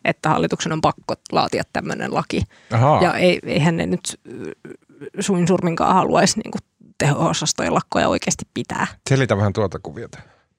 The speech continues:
Speaker 1: Äh, no, no siis, niin, niin. E-, en mä nyt, en mä nyt sillä tavalla usko, että ne oikeasti halusi ihmisiä tappaa.
Speaker 2: Hmm.
Speaker 1: <laughs> Ja tota,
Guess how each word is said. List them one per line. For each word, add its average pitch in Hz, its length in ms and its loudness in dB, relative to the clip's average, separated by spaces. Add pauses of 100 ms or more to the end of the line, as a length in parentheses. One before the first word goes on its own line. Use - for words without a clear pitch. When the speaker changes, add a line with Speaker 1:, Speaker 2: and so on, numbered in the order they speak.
(260)
Speaker 1:
Äh, - 320 -2
no, 262 300 2
no 285 200 4
siis, 269 240 4 (800)
niin, 220 380 8
niin. 214 320 6
E-, 254 180 6
en 254 60 6
mä 226 120 8
nyt, 254 140 2
en 240 100 4
mä 254 120 8
nyt 247 160 -2
sillä 269 140 4
tavalla 220 200 6
usko, 226 180 4
että 202 160 2
ne 190 60 4
oikeasti 190 280 4
halusi 180 280 4
ihmisiä 165 400 4 (260)
tappaa. - 480 0 (320)
Speaker 2:
Hmm. 214 340 6
Speaker 1:
<laughs> 190 100 8
Ja 180 80 6 (200)
tota, 175 280 4